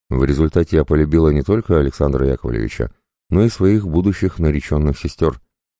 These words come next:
Будьте уверены, что если бы девочки были мне неприятны, я бы ни за что не дала свое согласие на этот брак». «Мы тоже, любить Лида, очень-очень», — немного в разнобой сказали мои будущие собрачницы,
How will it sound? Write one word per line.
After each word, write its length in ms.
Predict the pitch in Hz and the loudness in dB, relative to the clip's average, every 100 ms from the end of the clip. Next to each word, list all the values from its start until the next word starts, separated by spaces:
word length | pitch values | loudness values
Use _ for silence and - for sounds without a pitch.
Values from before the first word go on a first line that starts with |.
| _ - | _ -2
Будьте 320 | 110 - 113 | -2 2 2
уверены, 560 | 104 110 67 60 50 | 4 4 2 0 -4
что 220 | - - 76 | -8 -2 0
если 240 | 80 76 | 0 0
бы 160 | 69 71 | -2 0
девочки 420 | 82 80 73 - | 2 2 0 -4
были 320 | 67 76 71 | 0 2 2
мне 180 | 69 71 | 0 0
неприятны, 680 | 69 - 67 85 - 64 - _ _ _ | -2 -2 -2 -2 -2 -4 -6 _ _ _
я 200 | - 113 | 0 2
бы 120 | 113 107 | 4 4
ни 140 | 107 | 4
за 160 | 101 104 | 2 0
что 220 | - 80 | 0 2
не 120 | 69 | 2
дала 260 | 65 69 69 | 2 0 0
свое 200 | 67 65 | 0 -2
согласие 560 | 71 69 82 - 69 | -2 0 0 0 0
на 120 | 65 | 0
этот 220 | 65 65 60 | -2 -4 -6
брак». 300 | 55 - - _ _ _ _ _ _ _ | -8 -10 -16 _ _ _ _ _ _ _
«Мы 340 | - 64 71 95 | -4 0 2 2
тоже, 300 | 113 110 104 | 2 2 2
любить 300 | 101 98 92 | 2 2 0
Лида, 400 | 92 90 87 85 - - | 0 2 2 0 -4 -2
очень-очень», — 680 | 85 - 85 76 82 80 - _ _ - | -2 0 0 0 0 -4 -6 _ _ -2
немного 320 | 69 67 64 62 | 0 2 0 0
в 60 | |
разнобой 420 | 64 62 64 85 | 0 -2 0 0
сказали 380 | 78 67 65 65 | 0 -2 0 0
мои 200 | 65 67 | 0 0
будущие 440 | 64 65 65 - 62 | 0 -2 -4 -4 -4
собрачницы, 760 | 64 64 82 - 76 - | -4 -2 -2 -2 -4 -4